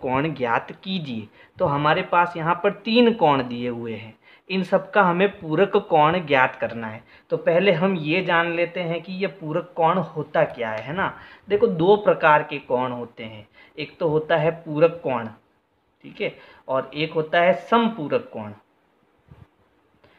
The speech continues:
एक होता है पूरक कोण और एक होता है समपूरक कोण।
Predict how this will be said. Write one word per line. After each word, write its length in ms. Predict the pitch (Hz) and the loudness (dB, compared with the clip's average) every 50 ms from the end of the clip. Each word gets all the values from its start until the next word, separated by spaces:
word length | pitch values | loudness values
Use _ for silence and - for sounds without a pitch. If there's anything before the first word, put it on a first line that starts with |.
| _ _ _ _ - | _ _ _ _ -10
एक 180 | 127 139 139 | -8 -8 -6
होता 280 | - 143 147 - 151 147 | -6 -8 -2 2 2 4
है 160 | 147 170 208 - - - - - _ _ - | 6 4 4 4 2 -4 -16 -20 _ _ -6
पूरक 340 | 147 151 156 180 - - - | -2 0 0 0 0 -2 -2
कोण 260 | - 185 196 233 247 262 - - - _ _ | 2 2 2 2 2 -2 -6 -14 -20 _ _
और 220 | - 131 131 123 - 135 | -2 0 0 0 -2 -2
एक 180 | 139 156 156 - | -2 -2 -2 -2
होता 260 | 151 131 - 147 143 | -6 -4 -2 -2 2
है 120 | 147 190 190 | 4 2 2
समपूरक 640 | - - 196 185 185 180 - 143 135 127 123 - - | 2 0 0 0 0 -2 -4 -2 -2 -2 -4 -4 -8
कोण। 160 | - 107 104 | -12 -12 -12